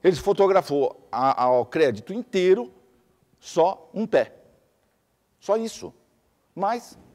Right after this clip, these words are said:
nada. Só isso. Por que que foi proibido o filme? Que,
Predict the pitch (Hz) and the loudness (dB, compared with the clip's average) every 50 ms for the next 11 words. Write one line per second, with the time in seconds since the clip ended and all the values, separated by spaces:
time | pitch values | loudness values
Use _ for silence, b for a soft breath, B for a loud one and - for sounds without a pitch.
0 | _ _ _ _ _ 147 175 220 220 - - - _ _ _ _ _ _ _ _ | _ _ _ _ _ -6 -4 -4 -4 -6 -10 -18 _ _ _ _ _ _ _ _
1 | _ _ _ _ _ _ _ _ _ _ _ _ _ _ _ _ _ _ _ _ | _ _ _ _ _ _ _ _ _ _ _ _ _ _ _ _ _ _ _ _
2 | _ _ _ _ _ _ - - 160 165 139 - - _ _ _ _ _ _ _ | _ _ _ _ _ _ -6 -6 -6 -6 -6 -14 -20 _ _ _ _ _ _ _
3 | _ _ _ _ _ _ _ _ _ _ _ _ _ _ _ _ _ _ _ _ | _ _ _ _ _ _ _ _ _ _ _ _ _ _ _ _ _ _ _ _
4 | _ _ _ 185 196 196 233 233 - - 269 269 208 - 226 208 165 190 226 202 | _ _ _ 0 0 0 -2 -8 -6 -4 -4 -4 -2 0 0 0 0 -2 -4 -4
5 | 175 - - 262 262 285 254 - - _ _ _ _ _ _ _ _ _ _ _ | -6 -4 -4 -4 -4 -4 -4 -6 -10 _ _ _ _ _ _ _ _ _ _ _
6 | _ _ _ _ _ _ _ _ _ _ _ _ _ _ _ _ _ _ _ _ | _ _ _ _ _ _ _ _ _ _ _ _ _ _ _ _ _ _ _ _
7 | _ _ _ _ _ _ _ _ _ _ _ _ _ _ _ _ _ _ _ _ | _ _ _ _ _ _ _ _ _ _ _ _ _ _ _ _ _ _ _ _
8 | _ _ _ _ - 147 | _ _ _ _ -14 -14